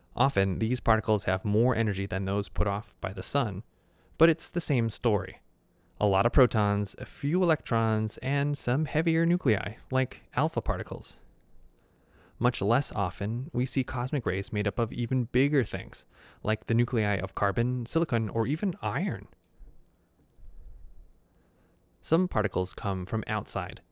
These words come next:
our galaxy. These can sometimes have outrageously high velocities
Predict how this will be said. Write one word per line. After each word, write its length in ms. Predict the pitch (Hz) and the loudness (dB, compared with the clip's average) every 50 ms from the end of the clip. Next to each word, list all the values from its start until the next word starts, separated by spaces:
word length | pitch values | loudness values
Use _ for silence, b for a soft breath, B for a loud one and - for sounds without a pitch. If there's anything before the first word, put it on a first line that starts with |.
| - | -6
our 120 | - 95 92 | -6 -4 -4
galaxy. 540 | 92 - - - - - - - - - _ _ _ _ _ _ _ _ _ _ _ _ _ _ _ b b b b b | -4 -4 -6 -6 -8 -8 -10 -10 -10 -14 _ _ _ _ _ _ _ _ _ _ _ _ _ _ _ b b b b b
These 260 | 123 135 165 156 - | 2 2 2 2 2
can 140 | - 131 110 | 0 0 0
sometimes 400 | - 117 113 - 110 110 107 - | 2 0 0 0 -2 -2 -2 -2
have 180 | 107 104 98 - | -4 -4 -2 -2
outrageously 840 | 110 117 117 - 120 110 107 113 143 170 160 - 101 - - 98 98 95 | -2 -2 -2 0 0 2 2 2 0 0 -2 -4 -6 -6 -6 -6 -6 -4
high 220 | 101 110 107 104 | -2 -2 -2 0
velocities 600 | 95 98 107 113 131 - - - 98 - - - | 0 0 0 0 -2 -4 -6 -8 -10 -12 -12 -16